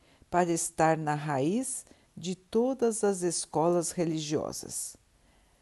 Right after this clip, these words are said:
Moisés estabelece contato com o plano espiritual no Sinai. Jesus é visto pelos discípulos no Tabor,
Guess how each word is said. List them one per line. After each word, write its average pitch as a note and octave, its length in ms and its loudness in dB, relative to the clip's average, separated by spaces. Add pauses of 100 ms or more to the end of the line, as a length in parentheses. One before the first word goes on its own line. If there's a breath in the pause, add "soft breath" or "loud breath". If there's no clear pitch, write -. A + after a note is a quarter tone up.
(200 soft breath)
Moisés C#3 840 0 (300)
estabelece D3 840 2
contato C3+ 680 -2
com D#3 260 -4
o C#3 40 -4
plano F3+ 400 2
espiritual C#3 800 0
no F#3 140 -6
Sinai. D3+ 540 -4 (840 soft breath)
Jesus C#3+ 880 -2 (180)
é D#3 120 4
visto E3 540 -2
pelos C#3 380 0
discípulos F3+ 840 -2
no D3+ 140 -4
Tabor, C3 540 -2